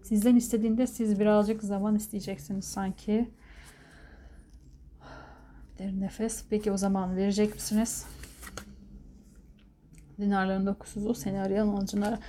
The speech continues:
vereceksiniz. Ee, siz de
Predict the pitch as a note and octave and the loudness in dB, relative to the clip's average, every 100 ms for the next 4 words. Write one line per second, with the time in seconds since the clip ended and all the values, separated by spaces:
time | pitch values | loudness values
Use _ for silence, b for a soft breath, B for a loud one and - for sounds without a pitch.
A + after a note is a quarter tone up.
0 | B B A#3+ B3+ C4+ C4 - G3+ G#3+ - | B B 6 8 8 4 2 -4 -4 -8
1 | - - - B B B - G3+ G3 G3 | -14 -20 -20 B B B -4 2 2 4
2 | G3 G3 F#3+ G3 F#3+ B B B B B | 2 2 4 2 0 B B B B B
3 | B B - - - - - - - - | B B -20 -20 -20 -20 -20 -20 -20 -20
4 | - - - - - - - - - - | -20 -20 -20 -20 -20 -20 -20 -20 -20 -20
5 | - - A#3 A3 - D4 | -20 -10 -4 -4 -4 -6